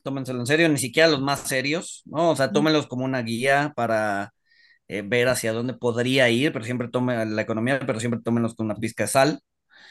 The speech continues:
Speaker 1: Este, tanto los más serios como los que no son tan serios.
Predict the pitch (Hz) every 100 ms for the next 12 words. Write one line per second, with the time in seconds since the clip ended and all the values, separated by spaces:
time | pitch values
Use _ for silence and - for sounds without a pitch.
0 | - _ - 113 - 110 104 120 120 131
1 | 127 147 156 151 156 151 127 127 117 -
2 | 120 131 139 127 117 131 131 131 - -